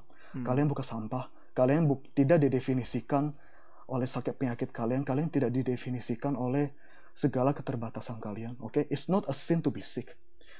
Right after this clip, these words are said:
Speaker 2: Your illness is not your identity. Your chemistry is not your character. Kalian ditentukan oleh keputusan kalian.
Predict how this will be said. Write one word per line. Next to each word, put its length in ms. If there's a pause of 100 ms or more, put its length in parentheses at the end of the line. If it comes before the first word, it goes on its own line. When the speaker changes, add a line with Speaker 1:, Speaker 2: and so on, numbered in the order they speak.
Speaker 2:
Your 220
illness 460
is 160
not 220
your 140
identity. 580 (460)
Your 120
chemistry 600
is 120
not 140
your 140
character. 480 (720)
Kalian 500
ditentukan 480
oleh 160
keputusan 520
kalian. 380